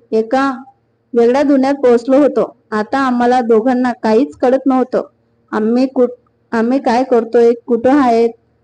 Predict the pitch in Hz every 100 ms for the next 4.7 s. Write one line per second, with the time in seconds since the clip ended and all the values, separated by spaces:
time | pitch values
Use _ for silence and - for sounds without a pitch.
0 | _ - 262 285 277 269 269 262 262 -
1 | 254 233 233 226 - _ _ _ _ _
2 | _ _ _ _ _ _ _ - 233 247
3 | 294 262 - 277 254 - 240 226 240 262
4 | 269 247 233 247 277 330 254